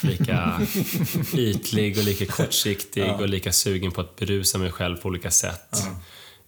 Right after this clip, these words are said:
Speaker 2: Ja.
Speaker 1: Eh, samtidigt är jag en helt annan människa. Det är för att jag har slutat dricka och så att mitt liv har fått en annan inriktning. Sen för att jag, eh, har barn.
Speaker 2: Ja.
Speaker 1: Alltså att
Speaker 2: Ja.
Speaker 1: jag har två barn. Det gör ju,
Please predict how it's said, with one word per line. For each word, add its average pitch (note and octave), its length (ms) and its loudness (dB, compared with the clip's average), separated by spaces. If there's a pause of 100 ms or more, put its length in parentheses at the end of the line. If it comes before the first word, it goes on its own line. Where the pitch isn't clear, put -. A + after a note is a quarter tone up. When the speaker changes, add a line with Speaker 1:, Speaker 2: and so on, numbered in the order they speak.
Speaker 2:
Ja. - 80 -2
Speaker 1:
Eh, F#2 340 0
samtidigt F#2+ 260 2
är A#2 40 4
jag A2 100 4
en F#2 40 2
helt F#2 200 0
annan G2+ 180 2
människa. F#2 280 0
Det F#2+ 60 2
är G#2 40 2
för G#2 120 -2
att G2+ 60 -6
jag F#2 60 0
har E2+ 40 0
slutat E2 260 -2
dricka E2+ 400 -6 (300)
och G2+ 240 0
så - 140 2
att - 140 -6
mitt F#2+ 160 -2
liv F#2 100 0
har E2 40 -4
fått - 140 -6
en F#2 60 0
annan F2 140 0
inriktning. F2+ 340 -4
Sen F#2 160 0
för - 160 -6
att - 100 -6
jag, E2+ 180 0 (200)
eh, G2+ 100 -2 (160)
har F2 180 -2
barn. G2+ 500 -4 (140)
Speaker 2:
Ja. G2 300 -6 (120)
Speaker 1:
Alltså - 220 -2
att F2+ 60 0
Speaker 2:
Ja. - 40 0
Speaker 1:
jag F#2+ 60 0
har - 60 -2
två F#2 200 -2
barn. F#2 300 -2
Det G#2 140 2
gör A2 180 2
ju, F#2 380 0